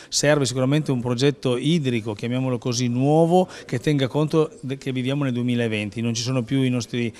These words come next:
contadini che fanno la legna, come si diceva, ma oggi c'è un problema importante che è l'evoluzione, quindi serve un ragionamento importante di come lavorare sul Toce, di come lavorare nelle piccoli rigagnoli e rie che ci sono di periferia.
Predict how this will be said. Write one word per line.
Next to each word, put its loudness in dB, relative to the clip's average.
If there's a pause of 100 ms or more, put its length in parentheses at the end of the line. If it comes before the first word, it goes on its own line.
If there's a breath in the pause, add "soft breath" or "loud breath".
(140)
contadini -2
che -6
fanno -2
la 0
legna, 2
come -2
si -2
diceva, 0
ma 0
oggi -2
c'è -4
un -4
problema -2 (220 loud breath)
importante 0
che -4 (200 loud breath)
è -2
l'evoluzione, 2
quindi 0
serve 2 (240 loud breath)
un 0
ragionamento 0
importante -2
di -6
come -2
lavorare 0
sul -6
Toce, 0
di -6
come -4
lavorare 0 (220 loud breath)
nelle -2
piccoli -4
rigagnoli 0
e 2
rie 2
che -4
ci -4
sono -4
di -4
periferia. -6